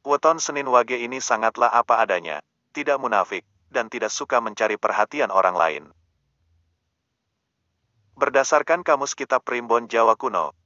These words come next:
weton Senin Wage dengan jumlah neptu weton delapan ini berada di bawah naungan Tunggak Semi, yang artinya rezeki berlimpah atau rezekinya lumintu.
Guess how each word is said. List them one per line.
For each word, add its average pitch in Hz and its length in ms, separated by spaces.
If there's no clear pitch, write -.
weton 147 400
Senin 127 240
Wage 113 480
dengan 113 240
jumlah 104 320
neptu 131 400
weton 117 320
delapan 113 320
ini 107 320
berada 110 400
di 113 80
bawah 98 240
naungan 107 320
Tunggak 123 400
Semi, 127 400
yang 110 160
artinya 107 560
rezeki 123 480
berlimpah 107 560
atau 117 320
rezekinya 98 560
lumintu. 87 560